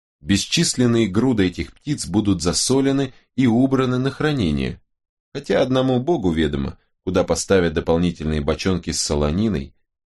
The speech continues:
ибо оба наших корабля уже трещат по всем швам и сидят в воде низко под тяжестью своего груза. Доктор Макдональд, фельдшер с террора,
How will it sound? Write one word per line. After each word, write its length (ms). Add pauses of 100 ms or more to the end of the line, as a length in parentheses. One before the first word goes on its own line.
ибо 200
оба 300
наших 360
корабля 460
уже 200
трещат 560
по 120
всем 320
швам 460 (320)
и 60
сидят 400
в 60
воде 320
низко 480
под 280
тяжестью 540
своего 440
груза. 460 (1080)
Доктор 460
Макдональд, 680 (460)
фельдшер 400
с 80
террора, 500